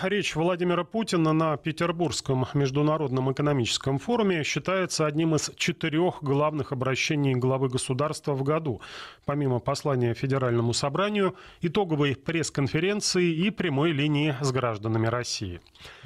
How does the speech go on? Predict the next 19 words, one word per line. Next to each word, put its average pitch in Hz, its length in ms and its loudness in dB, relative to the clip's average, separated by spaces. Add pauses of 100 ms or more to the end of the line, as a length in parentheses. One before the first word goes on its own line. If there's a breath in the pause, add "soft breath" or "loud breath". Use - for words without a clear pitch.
(140 loud breath)
Пленарная 202 480 2
сессия 165 480 0
начнется 143 580 0
после 143 400 0
четырнадцати 131 760 -2
часов. - 680 -2
Наша 135 360 0
радиостанция 127 720 0
будет 139 400 0
транслировать 143 720 -2
выступление 143 640 0
Владимира 123 480 0
Путина. 113 480 0 (680 loud breath)
Затем 190 320 2
ожидается 165 440 -2
выступление 156 580 0
высоких 143 500 0
иностранных 156 680 0
гостей 123 580 0